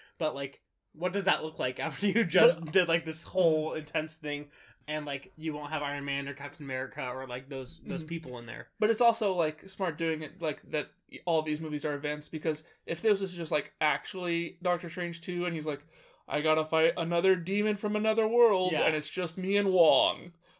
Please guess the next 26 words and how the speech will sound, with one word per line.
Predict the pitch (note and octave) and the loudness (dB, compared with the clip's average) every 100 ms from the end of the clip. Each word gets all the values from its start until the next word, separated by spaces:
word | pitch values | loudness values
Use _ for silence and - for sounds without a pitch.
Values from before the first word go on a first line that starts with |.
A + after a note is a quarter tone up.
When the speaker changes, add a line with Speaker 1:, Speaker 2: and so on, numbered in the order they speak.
| - | -4
Speaker 2:
I'd | E3+ | 2
be | |
like, | E3 D#3 - _ - | 4 2 -4 _ -2
"Okay, | E3 D#3 D#3 D#3 - _ _ _ _ | 0 2 2 0 -6 _ _ _ _
cool." | - D3+ C3+ C3+ | -6 -2 -2 -2
Speaker 1:
Yeah, | C3+ - G3+ | -6 -8 -12
but | F#3+ E3+ - _ | -6 -6 -6 _
it | G3+ G3+ | -2 0
makes | G3+ G3+ G#3 | 2 0 -2
it, | E3+ | -2
like, | E3+ E3+ E3 | -2 -2 -12
you | D#3 | -10
can't | F3 F3 C#3+ | -4 -4 -4
miss | C3+ - | -10 -10
this. | B2+ B2+ F3 | -10 -10 -4
Speaker 2:
Exactly, | - D3 C#3+ D#3+ | 0 0 0 -2
Speaker 1:
Like, | |
you're, | D#3+ - D#3+ | -2 -2 -2
it's | D#3+ | -2
Speaker 2:
right? | D#3 - | -2 -6
Speaker 1:
a, | |
it's | D#3+ D#3 | -8 -6
a | C#3 D3 - | -4 -6 -10
linchpin | D3+ D#3+ D#3+ D3+ - - D3+ C#3+ | -10 -6 -6 -6 -10 -8 -8 -6
in | C3+ C3+ C3 | -10 -10 -10
the | C3 B2 A#2+ | -10 -8 -8